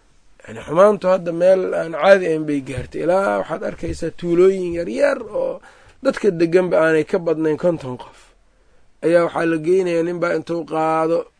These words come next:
video buu geynayaa iyo filimaan. Waa tuulo dadkeedu ay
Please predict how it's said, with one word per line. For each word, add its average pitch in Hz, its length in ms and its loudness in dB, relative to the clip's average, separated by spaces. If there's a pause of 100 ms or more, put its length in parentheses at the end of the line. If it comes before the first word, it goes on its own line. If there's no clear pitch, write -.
(440)
video 175 520 2
buu 147 220 -2
geynayaa 165 540 2
iyo 147 160 -4
filimaan. 147 480 0 (1800)
Waa 208 140 0
tuulo 208 520 2
dadkeedu 190 520 2 (120)
ay 160 160 -8